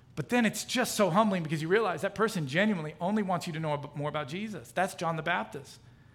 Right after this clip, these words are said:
All he cared about was making much of Jesus in his life, to the point that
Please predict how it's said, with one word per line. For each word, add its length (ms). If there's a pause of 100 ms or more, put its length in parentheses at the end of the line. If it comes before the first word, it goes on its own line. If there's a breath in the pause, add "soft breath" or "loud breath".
(180 soft breath)
All 240
he 80
cared 240
about 160
was 140
making 360
much 260
of 60
Jesus 380
in 60
his 100
life, 320 (600 loud breath)
to 80
the 100
point 340
that 140